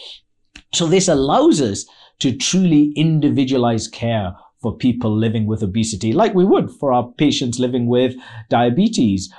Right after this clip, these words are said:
or with hypertension. And hopefully this will help us improve both quality and, importantly, quantity of life.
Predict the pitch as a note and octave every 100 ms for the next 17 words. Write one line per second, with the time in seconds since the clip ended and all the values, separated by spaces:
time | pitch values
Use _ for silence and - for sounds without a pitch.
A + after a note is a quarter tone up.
0 | - - A#2+ B2 B2 B2 - B2+ B2 B2
1 | - B2+ A2 A2+ F#2 G#2+ F#2+ F2+ F2+ E2
2 | - - - A2+ A2+ G#2+ G3 - B2+ A2
3 | G2+ - - B2+ - C#3 C#3 A#2+ A#2+ A#2+
4 | G#2+ C3+ A#2 A2 G#2 - - - F#3+ G#3
5 | F3+ - G2+ F#2 _ - A2 G#2+ F#2+ -
6 | B2 A#2+ A#2+ A2 G#2 - - G2+ G#2 G2
7 | F#2 F#2 E2+ _ F2 D#2+ F2+ E2+ D2